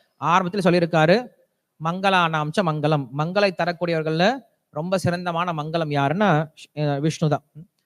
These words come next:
சாஸ்வதம் சிவம் அச்சுதம் அப்படின்னு சாஸ்திரம் சொல்லுது. நா-, நாரதி-, நாராயணி, நாராயண உபனிஷத்தை எடுத்து பார்த்தோம் அப்படின்னா அந்த சிவபெருமான் அப்படின்ற சப்தம் யாரை குறிக்குதா? விஷ்ணுவை குறிக்குது.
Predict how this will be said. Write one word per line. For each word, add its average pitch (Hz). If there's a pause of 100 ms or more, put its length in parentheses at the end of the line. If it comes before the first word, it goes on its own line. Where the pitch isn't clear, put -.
(640)
சாஸ்வதம் 196
சிவம் 208
அச்சுதம் 180
அப்படின்னு 156
சாஸ்திரம் 170
சொல்லுது. 151 (360)
நா-, 151
நாரதி-, 180
நாராயணி, 175
நாராயண 175
உபனிஷத்தை 165
எடுத்து 156
பார்த்தோம் 151
அப்படின்னா 165 (560)
அந்த 160
சிவபெருமான் 196
அப்படின்ற 175
சப்தம் 170
யாரை 185
குறிக்குதா? 156
விஷ்ணுவை -
குறிக்குது. 151